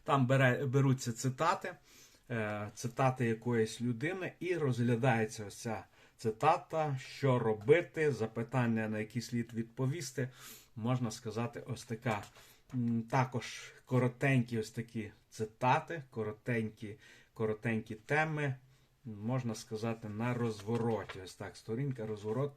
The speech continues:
ілюстративно прес-, е, представлено і, е, досить,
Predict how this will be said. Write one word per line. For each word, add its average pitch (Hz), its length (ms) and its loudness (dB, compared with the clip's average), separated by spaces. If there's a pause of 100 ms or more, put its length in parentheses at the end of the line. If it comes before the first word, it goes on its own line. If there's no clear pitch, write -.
(120)
ілюстративно 131 1040 0 (460)
прес-, 107 400 -8
е, 107 300 -6
представлено 110 800 -4
і, 120 280 0 (480)
е, 104 260 -2 (120)
досить, 127 500 0